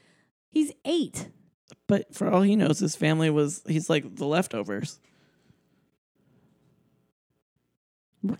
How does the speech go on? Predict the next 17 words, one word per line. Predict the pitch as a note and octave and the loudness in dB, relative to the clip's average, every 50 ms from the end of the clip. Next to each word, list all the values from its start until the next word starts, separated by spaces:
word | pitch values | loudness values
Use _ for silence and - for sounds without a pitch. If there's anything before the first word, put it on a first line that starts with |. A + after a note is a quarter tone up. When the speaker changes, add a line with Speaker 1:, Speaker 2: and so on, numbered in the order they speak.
| - _ | -8 _
Speaker 2:
Do | - - | -2 4
you | - G3+ | 6 6
remember | G3+ F3+ F3 E3+ | 8 8 8 8
that | F3 F3 F3 | 6 6 6
show, | - F3 E3+ | 6 4 4
The | E3 F#3+ | 6 4
Leftovers? | F3 E3+ E3 - - F#3+ E3 F3 F3+ F3 - | 2 2 2 0 0 0 0 0 0 2 4
Speaker 1:
Yeah. | D4+ G4+ C#5 B4+ C#4 A3 G3 - - _ _ _ _ _ | 6 6 8 8 8 8 6 2 -4 _ _ _ _ _
Speaker 2:
Like, | - F3 F3 | -4 -4 0
he | - F#3 | 0 0
wished | F3+ F#3 F3+ - | 2 2 0 0
his | G3+ - | -4 -4
family | - G3+ G#3 F#3+ E3 | -2 -2 -2 -2 -2
away. | B2 A#2 G2 F2 G2+ - - - _ _ | -4 -8 -10 -10 -12 -12 -14 -16 _ _
Like, | - C3 C3+ | -14 -14 -10
they're | - E3 F3 | -10 -8 -6
never | A3+ - C2 - | -6 -8 -8 -12